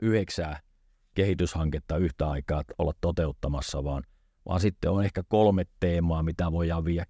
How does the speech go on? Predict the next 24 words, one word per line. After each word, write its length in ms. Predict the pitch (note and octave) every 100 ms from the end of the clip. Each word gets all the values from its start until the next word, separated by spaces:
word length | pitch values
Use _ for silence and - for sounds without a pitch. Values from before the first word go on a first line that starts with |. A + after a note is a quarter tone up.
| -
kerralla 440 | G2 F2 D#2+ D2 -
eteenpäin. 680 | F#2 E2+ D#2+ C#2 C#2+ C2+ - _ _ _ _ - _ -
Ja, 220 | - C#2+ C#2+
ja 120 | D#2
tuota, 280 | C#2+ D2+ E2
tässä 260 | D#2+ F#2+ E2
strategiajakso 840 | - G#2+ G#2 F#2+ F#2+ F#2+ F#2+ - -
aikana 480 | B2 G#2 F2 D#2+
sitten 300 | D#2+ F2 - F2+
painopisteet 800 | B2 A#2 F2 E2 D#2 - C#3 G2
vaihtelee. 600 | F2+ D#2+ - C#2+ B1+ B1+ _ _ _ -
Kun 100 | E2+
lähdetään 380 | F2 F#2 G2+ G#2+
ensi 180 | G#2 -
vuoteen, 380 | F#2+ F#2+ F#2+
niin 80 | G2
meillä 200 | G2+ G2+
on 60 | F#2+
siellä 220 | F#2+ F#2+
kolme 340 | - G2 F#2+
kärkiteemaa, 800 | F2+ G2 F2+ F2 D#2+ E2 D#2 D#2+
mihin 240 | E2+ F2+ -
panostetaan, 720 | F2 E2+ D#2 C#2+ - D2 D2
ja 140 | C#2+